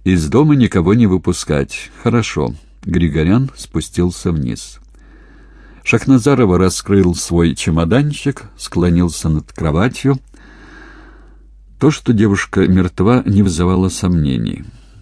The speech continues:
«Не зови батько» тоже раскрыл свой чемоданчик.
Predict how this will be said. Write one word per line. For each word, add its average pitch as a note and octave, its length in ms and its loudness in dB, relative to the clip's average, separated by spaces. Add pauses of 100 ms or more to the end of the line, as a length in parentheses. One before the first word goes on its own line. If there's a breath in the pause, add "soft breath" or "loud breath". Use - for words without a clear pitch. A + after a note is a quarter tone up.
(460 soft breath)
«Не F#2+ 140 4
зови F2 340 2
батько» A#2+ 800 -2
тоже G#2+ 300 2
раскрыл F2+ 560 -2
свой E2+ 280 -4
чемоданчик. D2+ 920 -4